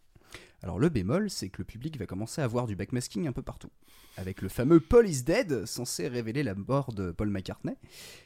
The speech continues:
et puis les chrétiens fondamentalistes qui vont ensuite voir des messages satanistes un peu partout dans la scène rock. Et vous savez d'ailleurs d'où vient le lien entre message inversé et le diable ?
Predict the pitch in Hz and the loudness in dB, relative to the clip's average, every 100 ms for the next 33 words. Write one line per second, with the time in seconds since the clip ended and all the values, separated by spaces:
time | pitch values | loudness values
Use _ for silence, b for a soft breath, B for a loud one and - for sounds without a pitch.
0 | B - 233 208 - 170 185 123 107 104 | B 4 4 2 -4 -4 0 2 2 0
1 | 98 - 101 120 - 107 95 92 95 139 | -4 -6 -6 -6 -4 -2 -2 -4 -4 -6
2 | - - - 98 - 147 120 117 104 90 | -8 -14 -10 -8 -8 -8 -6 -6 -4 -8
3 | 98 135 - 101 95 120 160 - 92 110 | -6 -6 -6 -8 -6 -6 -6 -8 -8 -8
4 | 120 127 - 180 120 - 90 82 - - | -8 -10 -8 -6 -6 -6 -8 -10 -12 -18
5 | - B B B B B 98 110 135 151 | -20 B B B B B -10 -6 -6 -4
6 | 151 123 151 131 120 143 131 104 117 139 | -2 -2 -2 -2 0 2 2 2 2 0
7 | - 98 92 104 - 135 117 107 - 151 | -2 -2 -2 -2 -2 0 0 -2 -4 -4
8 | 151 123 95 90 101 151 95 | -2 0 -2 -2 -4 -4 -6